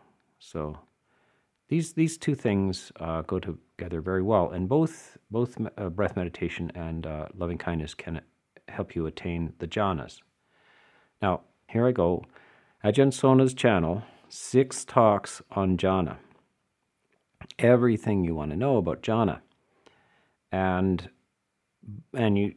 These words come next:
and one thing you should know is that it's a supernormal attainment. It's, uh,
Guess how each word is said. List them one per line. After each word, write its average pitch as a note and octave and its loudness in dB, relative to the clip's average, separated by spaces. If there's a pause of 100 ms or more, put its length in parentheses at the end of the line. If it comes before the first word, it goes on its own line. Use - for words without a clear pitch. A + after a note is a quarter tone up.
and G2+ 0
one B2 4
thing A#2 2
you G#2 0
should E3 2
know F2 0
is G#2 0
that F#2+ 0
it's - -12
a G#2+ -12
supernormal F#2 0
attainment. A2+ 0
It's, - -16
uh, C#2 -4